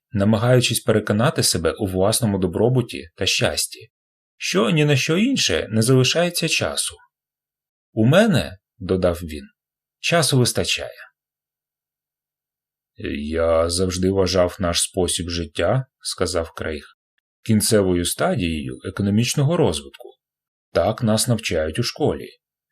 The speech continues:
Ти забезпечений усім і вільний займатися чим хочеш». «Ех, ось ви сьогодні перед прогулянкою поснідали?»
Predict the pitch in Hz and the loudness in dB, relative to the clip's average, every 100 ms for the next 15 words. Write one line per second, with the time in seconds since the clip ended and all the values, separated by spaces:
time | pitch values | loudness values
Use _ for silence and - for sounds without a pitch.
0 | _ _ _ - 127 151 107 98 - 98 | _ _ _ 0 2 2 2 0 2 2
1 | 95 92 87 92 98 - - 92 160 - | 2 -2 -4 -2 -2 -2 -2 -2 -2 -4
2 | _ _ - 85 90 120 156 110 92 92 | _ _ -4 -2 2 4 4 2 2 0
3 | 87 131 120 - 82 - 196 127 151 90 | 0 0 -2 -2 -4 -2 -2 -2 -2 -2
4 | - - - - _ _ _ _ _ _ | -4 -6 -8 -8 _ _ _ _ _ _
5 | _ _ _ _ _ _ 117 107 92 - | _ _ _ _ _ _ 2 4 2 -2
6 | - - - _ - 127 151 156 143 139 | -12 -20 -20 _ 2 4 4 4 4 2
7 | 143 139 131 131 127 143 123 139 131 127 | 4 4 4 4 2 2 2 4 4 4
8 | 131 143 - 196 180 82 69 | 2 2 0 2 2 0 -4